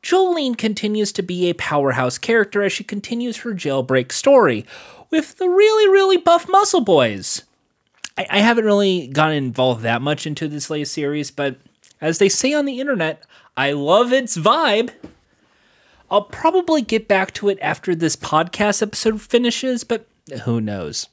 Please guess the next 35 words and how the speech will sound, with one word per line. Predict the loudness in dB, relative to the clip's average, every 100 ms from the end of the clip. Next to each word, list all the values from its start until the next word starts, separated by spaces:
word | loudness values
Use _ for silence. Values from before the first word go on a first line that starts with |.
| -16
<clears throat> | -18 _ _ _ _ _ -20 -12
And | -8 -6
finally, | -4 -2 -4 -6 -6
on | -6
Netflix, | -4 -4 0 -2 -2 -6 -10 -20 -20 -6
I | -2
tried | 0 -2 -4 -2
to | 0
watch | 0 -2 -4 -6
the | -4
new | -2 -2 -4 -8
Shaman | -6 -4 -2 0 0 -2
King | -4 -4 -4 -2
because, | 0 0 2 4 4 0 -6 -8 -10 -14 -18 -4
hey, | 0 0 -2 -12 _ _ _ _ _ _ _ _
look, | 0 0 2
it's | -2
a | -2
generic | -2 -2 -2 -2 -2
shonen | -2 -2 0 -2 -2
anime, | -2 -2 -2 -2 -2 -4
and | 0 0 2
let's | 2 2
see | 0 0
what | 0 -2
the |
kids | -2 0 0 0
are | -2
into. | -4 -6 -8 -10 -10 -14 -20 -18 -4
And |
one | -2 -2
thing | -4
is | -4 -6
for | -6
certain, | -4 -2 0 -2